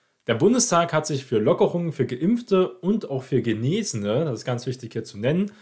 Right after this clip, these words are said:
bei den Pandemiebeschränkungen ganz klar ausgesprochen. Die Verordnung sieht unter anderem Ausnahmen bei der Kontaktbeschränkungen aus, aber auch bei den Quarantäneregeln. Für vollständig geimpfte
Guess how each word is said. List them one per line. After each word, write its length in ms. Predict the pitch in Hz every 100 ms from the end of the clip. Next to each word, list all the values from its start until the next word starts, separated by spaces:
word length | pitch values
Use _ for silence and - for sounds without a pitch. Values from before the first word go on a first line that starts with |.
| - _ _
bei 140 | 139 139
den 180 | 135
Pandemiebeschränkungen 1120 | 123 117 117 156 190 175 - 143 131 131 120 117
ganz 340 | 127 143 -
klar 200 | 127 113
ausgesprochen. 800 | 120 139 - 101 - 101 - 85 _ _ _ _ _ _ _ _ -
Die 100 | 127
Verordnung 680 | - 127 147 214 - 185
sieht 280 | 170 165 139
unter 260 | 135 110 110
anderem 380 | 139 165 135 120
Ausnahmen 680 | 120 180 - 165 160 160 - _ _
bei 100 | 127
der 140 | 127 120
Kontaktbeschränkungen 1040 | 117 117 - - 170 - 151 147 151 143
aus, 420 | 110 127 131 -
aber 180 | - 110
auch 120 | -
bei 140 | - 120
den 120 | 117
Quarantäneregeln. 920 | 131 123 120 - 185 123 98 98 95 - _ - _ _ _ _ _ _ _ _ _ _ _ - - _ _ _
Für 200 | - 120
vollständig 640 | - 180 208 175 170 160
geimpfte 640 | 160 143 165 - 156 165